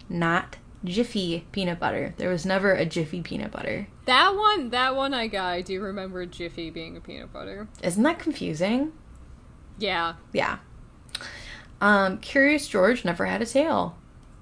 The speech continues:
Speaker 2: That one just makes me mad. He's a monkey. He should have a tail.
Speaker 1: He should have a tail. It doesn't make sense.
Speaker 2: Fundamentally angers me.
Speaker 1: Um, it is Sex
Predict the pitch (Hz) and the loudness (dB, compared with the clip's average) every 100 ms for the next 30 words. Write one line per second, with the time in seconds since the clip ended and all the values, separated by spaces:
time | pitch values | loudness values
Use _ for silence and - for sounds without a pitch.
0 | - - - - - - - - - - | -20 -20 -20 -20 -20 -20 -20 -18 -18 -8
1 | 196 208 254 254 233 - 180 - 180 165 | -6 -2 -4 -4 -10 -6 -8 -6 -12 -8
2 | 160 156 170 165 175 185 170 165 175 175 | -8 -8 -8 -10 -8 -8 -10 -10 -10 -10
3 | 196 185 175 190 - - 202 196 311 339 | -8 -10 -10 -12 -10 -2 0 6 6 6
4 | 208 170 175 - - - 190 196 208 214 | 4 4 0 -2 -4 -2 0 2 2 2
5 | 233 180 175 175 175 180 175 185 170 180 | 0 0 -2 -6 -6 -8 -6 -8 -10 -10
6 | 190 - 220 233 277 - - - - - | -10 -10 -6 -6 -8 -16 -18 -20 -20 -14
7 | - 196 202 196 190 190 180 185 - - | 0 4 6 4 2 -2 -2 -4 -6 2
8 | 208 - 190 190 185 185 - 214 202 - | 2 4 0 0 0 -2 0 2 2 0
9 | - | -10